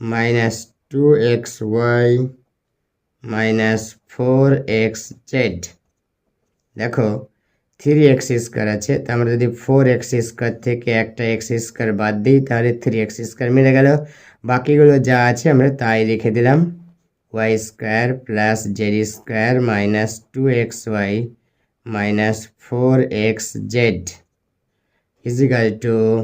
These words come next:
দেখো, ফোর এক্স স্কয়ার মাইনাস ফোর এক্স জেড প্লাস জেড স্কয়ার মাইনাস এক্স স্কয়ার মাইনাস টু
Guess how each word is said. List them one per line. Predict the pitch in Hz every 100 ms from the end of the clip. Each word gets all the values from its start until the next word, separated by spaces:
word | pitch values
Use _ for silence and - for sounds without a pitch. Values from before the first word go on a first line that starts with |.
| 107 _ _ _ _ _ _ _ - _ _ _
দেখো, | 107 101 101 104 104 -
ফোর | - 123 123 131 135 -
এক্স | 110 113 - 120 107
স্কয়ার | - - 104 107 107 107 - _ _ _ _ _ _ _ _ _ _ _ _ _ -
মাইনাস | 104 110 113 110 113 110 -
ফোর | _ - 127 131 135 127 - 113
এক্স | 113 - - 101
জেড | 110 107 107 104 107 - _ _ _ _ _ _ _ _ -
প্লাস | 110 120 127 135 - 107 101
জেড | 113 110 104
স্কয়ার | 110 - - 107 101 104 104 - _ _ _ _ -
মাইনাস | 104 117 120 123 127 117
এক্স | 110 - 117 110
স্কয়ার | - - 110 104 107 110
মাইনাস | 110 110 110 110 113 - _
টু | 123